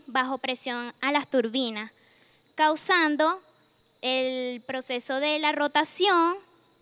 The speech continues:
y, eh, la transmisión de la potencia de lo que es la transmisión automática,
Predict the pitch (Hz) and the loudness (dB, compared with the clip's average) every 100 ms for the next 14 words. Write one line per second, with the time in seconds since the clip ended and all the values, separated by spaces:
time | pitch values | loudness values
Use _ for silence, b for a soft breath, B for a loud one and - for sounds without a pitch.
0 | _ _ 359 403 466 466 _ _ _ _ | _ _ 0 2 0 -4 _ _ _ _
1 | - 254 262 254 247 247 240 269 277 294 | -2 2 2 2 2 0 -2 -4 -4 -2
2 | 294 254 - 311 381 392 330 247 247 226 | 0 0 0 2 2 2 2 -2 -2 -4
3 | 226 269 269 269 233 233 220 233 233 254 | -2 -2 -2 -2 -4 -6 -6 -8 -8 -8
4 | 254 - 208 202 233 202 190 196 - 240 | -8 -10 -12 -10 -10 -10 -12 -12 -4 -2
5 | 233 | -2